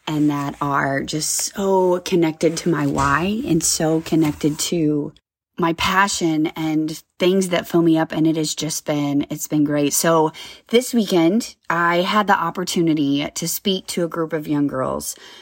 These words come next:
So a mom had reached out to me, a mo-, and when I say a mom, um, a mom that I had connected with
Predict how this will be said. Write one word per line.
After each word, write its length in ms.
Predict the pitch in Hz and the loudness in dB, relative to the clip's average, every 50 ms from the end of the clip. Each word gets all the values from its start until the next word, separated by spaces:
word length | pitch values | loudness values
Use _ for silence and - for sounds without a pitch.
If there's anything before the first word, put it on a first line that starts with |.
| - - | -14 -10
So 600 | - - - 208 185 180 175 170 170 170 170 170 - | -6 -2 0 2 2 4 4 4 4 4 2 0 -2
a 120 | - 175 | -2 0
mom 300 | 175 175 175 190 220 247 | 2 4 4 4 4 4
had 200 | 262 247 233 233 | 2 2 0 0
reached 460 | 202 196 208 196 - - - - _ _ _ - | 0 -2 -2 -2 -4 -6 -8 -10 _ _ _ -2
out 240 | 160 156 156 156 - | 0 0 0 -2 -4
to 120 | - - 156 | -2 0 0
me, 320 | 151 143 143 139 143 147 | 2 2 2 2 2 0
a 100 | - - | 0 0
mo-, 200 | 147 151 147 - - | 0 0 0 -2 -2
and 160 | 160 156 156 | -2 -2 0
when 120 | 156 151 | 0 0
I 80 | 151 151 | -2 -2
say 180 | - - 143 139 | -4 -4 -4 -2
a 60 | 139 | -2
mom, 300 | 143 135 135 135 143 - _ _ _ _ _ - | -2 0 0 -2 -2 -4 _ _ _ _ _ -2
um, 380 | 151 160 151 147 143 143 147 - _ _ _ _ - _ _ _ _ _ _ _ _ - | 0 2 2 2 2 0 -2 -4 _ _ _ _ -20 _ _ _ _ _ _ _ _ -2
a 80 | 160 | 0
mom 320 | 165 165 165 170 175 175 175 | 4 4 6 6 4 2 0
that 140 | 170 156 160 | 0 2 2
I 140 | 156 151 | 2 2
had 140 | 151 147 147 | 2 -2 -2
connected 440 | - - 165 160 151 151 - 156 156 | -2 -2 0 0 -2 -2 -6 -8 -2
with 420 | 165 156 151 147 151 - - - | 0 2 2 2 0 -2 -8 -20